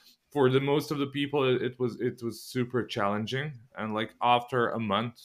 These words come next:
or so, y-, like, when we talked to, to our clients, you, you could see that they found the way how to manage the situation.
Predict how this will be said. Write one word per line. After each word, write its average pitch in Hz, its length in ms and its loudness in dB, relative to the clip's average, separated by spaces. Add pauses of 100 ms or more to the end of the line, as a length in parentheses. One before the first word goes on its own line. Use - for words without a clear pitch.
(140)
or 123 160 -6
so, 135 260 -2
y-, 113 200 -2
like, 90 320 -4 (160)
when 107 180 -2
we 104 140 0
talked 98 360 0
to, 95 160 0
to 101 140 -4
our 92 200 2
clients, 92 400 -2
you, 101 80 -6
you 127 200 -8
could 139 140 -6
see 165 200 -2
that 139 240 0
they 123 220 4
found 117 600 4
the 101 60 4
way 98 420 2 (180)
how 87 180 -4
to - 160 -12
manage 92 360 -2
the 90 80 -16
situation. 85 800 -6